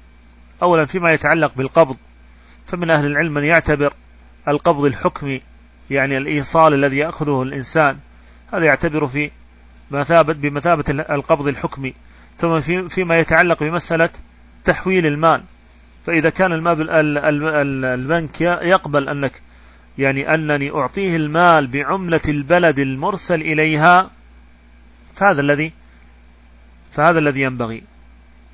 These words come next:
أعطيه المال بعملة البلد المرسل إليها. وإلا، إذا لم أستطع،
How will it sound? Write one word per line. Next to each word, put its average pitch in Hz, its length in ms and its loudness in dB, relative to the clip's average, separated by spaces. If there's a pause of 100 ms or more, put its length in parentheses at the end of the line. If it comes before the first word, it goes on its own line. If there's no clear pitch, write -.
(200)
أعطيه 143 300 -4
المال 170 440 2 (640)
بعملة 156 440 -2
البلد 151 340 0
المرسل 143 340 -6
إليها. 147 320 0
وإلا، 175 500 2 (1400)
إذا 165 240 6
لم 214 200 4
أستطع، 180 500 0